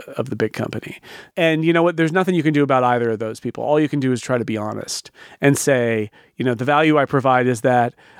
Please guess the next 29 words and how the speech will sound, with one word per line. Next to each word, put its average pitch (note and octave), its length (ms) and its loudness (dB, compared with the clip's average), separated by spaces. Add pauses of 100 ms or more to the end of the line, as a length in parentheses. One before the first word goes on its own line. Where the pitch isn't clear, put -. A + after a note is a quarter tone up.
(140)
uh, B2 200 2
sometimes D3+ 460 0
I C3 80 4
like C3 240 2
it C3 80 0
and B2 160 -2
sometimes B2 340 -2
I A#2 80 -2
don't. A2+ 380 -4 (260)
And C#3 140 2
I, C#3 180 2
and C#3+ 180 2
I C#3+ 60 4
will C#3 140 4
tell E3+ 220 0
you E3 180 2
why, B2+ 520 2 (240)
and C3+ 140 2
I C3+ 80 4
will C3+ 140 4
give C#3 200 2
you D#3 240 0 (160)
good D#3 180 2
advice. C3+ 520 0
And C3+ 180 -2
I, B2+ 220 2
uh, C3 240 -2
I C#3+ 140 2
have, C3+ 360 0